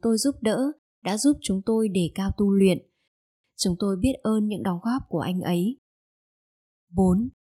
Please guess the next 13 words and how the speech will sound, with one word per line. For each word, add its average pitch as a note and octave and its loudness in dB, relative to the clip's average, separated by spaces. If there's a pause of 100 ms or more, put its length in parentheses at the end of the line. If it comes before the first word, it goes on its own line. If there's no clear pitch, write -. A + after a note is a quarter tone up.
(120)
trân A3+ 2
quý G3 0
thời G3+ 0
gian G3+ -2
và F3+ -2
cứu E3+ -4
người. G3 2 (1080)
Sư - -2 (100)
phụ F3 -4
giảng, E3+ 0 (680)
đệ G#3 0
tử F#3+ 2
Đại F#3 -4